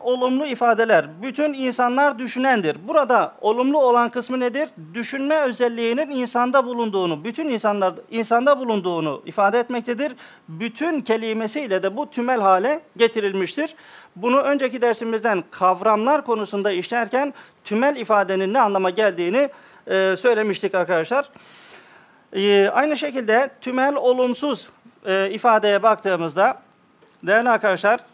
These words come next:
hiçbir insan düşünen değildir. E, düşünen olmama özelliğinin burada, e, belirtilmesi olumsuzluk ifadesi değildirle yapılmıştır. Düşünme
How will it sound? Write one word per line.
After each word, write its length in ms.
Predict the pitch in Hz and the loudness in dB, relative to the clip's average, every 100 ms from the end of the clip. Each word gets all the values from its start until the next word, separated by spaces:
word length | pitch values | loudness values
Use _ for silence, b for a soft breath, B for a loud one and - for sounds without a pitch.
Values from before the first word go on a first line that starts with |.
| - | -12
hiçbir 300 | 226 - 285 | -10 -6 -6
insan 480 | 285 254 254 262 262 | -4 -4 0 0 0
düşünen 480 | 254 254 262 262 247 | -6 -4 -2 -2 0
değildir. 520 | 269 190 151 143 - b b b b b - | -2 -2 -4 -8 -12 b b b b b -6
E, 280 | 185 185 185 175 | 0 0 0 -4
düşünen 500 | 220 247 254 277 185 | -6 -2 0 0 0
olmama 560 | 262 311 285 247 247 | -2 0 2 4 2
özelliğinin 880 | 220 208 226 220 220 220 240 180 139 | 2 0 -2 0 -2 0 0 -2 -4
burada, 560 | 160 214 220 202 180 165 | -6 0 2 4 2 2
e, 200 | 175 180 | 0 0
belirtilmesi 760 | 185 196 185 202 185 165 208 262 | 2 0 0 -4 -2 -4 -2 -4
olumsuzluk 680 | - 214 220 208 226 220 226 | -2 -2 -2 -2 -4 -4 -8
ifadesi 600 | 233 220 208 202 214 156 | 0 2 2 -2 -4 -2
değildirle 480 | 180 240 254 262 269 | -2 0 -2 0 2
yapılmıştır. 680 | 262 269 262 254 - 269 269 B B B B | 2 -2 -4 -6 -2 -4 -4 B B B B
Düşünme 560 | 165 214 254 277 285 262 | -10 -6 -2 -2 0 -4